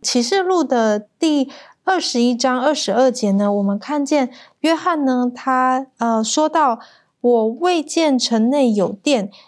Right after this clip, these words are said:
因主上帝全能者和羔羊为，因主上帝全能者和羔羊为城的殿。”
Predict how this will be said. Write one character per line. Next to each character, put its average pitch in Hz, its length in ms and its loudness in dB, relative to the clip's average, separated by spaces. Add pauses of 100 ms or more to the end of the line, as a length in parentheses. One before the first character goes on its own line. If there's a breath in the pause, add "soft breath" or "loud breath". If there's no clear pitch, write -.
(120)
因 320 240 -2
主 214 240 -2
上 262 340 0
帝 262 180 0
全 220 240 -2
能 220 200 2
者 220 200 -2
和 233 320 -2
羔 240 220 0
羊 202 380 0
为， 202 320 0 (160)
因 311 200 -2
主 226 220 -2
上 277 240 0
帝 269 140 0
全 226 180 0
能 214 180 2
者 220 200 -2
和 233 260 0
羔 277 200 0
羊 214 220 0
为 202 160 2
城 196 280 -2
的 185 100 0
殿。” 208 320 -2